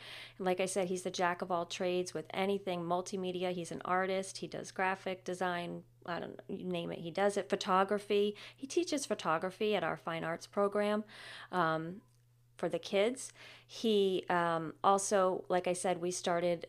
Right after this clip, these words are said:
our little hobby farm here, and that's really more for ministry, but Steve is definitely a farmer at heart.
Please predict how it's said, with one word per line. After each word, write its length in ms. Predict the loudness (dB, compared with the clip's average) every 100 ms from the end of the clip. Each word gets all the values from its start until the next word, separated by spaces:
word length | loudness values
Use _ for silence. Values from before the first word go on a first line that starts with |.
| -2
our 280 | 0 2 0
little 180 | 0 0
hobby 340 | 2 4 2
farm 360 | 2 4 4 0
here, 280 | 0 0
and 140 | 2 2
that's 220 | 2 2
really 200 | 2 2
more 240 | 4 2
for 200 | 2 -2
ministry, 520 | 0 0 0 0 0 0
but 280 | 0 0
Steve 360 | -2 -2 -2 0
is 180 | -2 0
definitely 440 | 0 0 -2 0
a 60 | -2
farmer 420 | 0 0 0 0
at 140 | -2 0
heart. 340 | 4 4 2